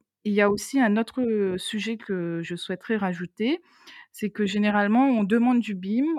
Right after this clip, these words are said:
on sait qu'à l'heure actuelle, les équipes ne sont pas forcément matures au niveau, heu, du bim et heu, on n'intègre pas le bim manager, heu, dès le début, heu, du projet.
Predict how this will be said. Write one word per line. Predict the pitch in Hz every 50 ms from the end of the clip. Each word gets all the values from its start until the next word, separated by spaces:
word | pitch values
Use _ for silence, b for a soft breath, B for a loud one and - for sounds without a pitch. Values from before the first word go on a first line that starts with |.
| -
on | 226 220 214
sait | - - 262
qu'à | 233 - 233 220 202 202 196 190 190 190 190 185 180 - 190
l'heure | 190 185 185 185
actuelle, | 185 180 - - 220 208 196
les | 185 175 170 -
équipes | 175 - - 208 -
ne | 185
sont | 170 - 170 165
pas | - 202 196
forcément | - 202 190 - - 185 180 180 175 170
matures | 170 170 175 175 180 - - - 190 185 170 160 160 -
au | - 165
niveau, | 165 160 156 156 156 156 165 - - -
heu, | 160
du | 156 - 160
bim | 160 190 262 339 359 - B B B B B B B B
et | 220 233 247 262 262 262 - - -
heu, | 202 196 196 190 190 -
on | 202 202 202
n'intègre | 208 202 196 196 - 262 262 233 208 - 226
pas | 214 - - 247 247 240
le | 226 208
bim | 180 190 202 196
manager, | 190 185 185 185 180 180 170 - 208 214 220 220 202 190
heu, | 180 175 170 175 185 185 170
dès | 170 185 208
le | 208 196
début, | 180 190 185 165 175 190 208 202 196
heu, | 180 170 165
du | 156 165 165
projet. | - _ - 170 160 165 226 339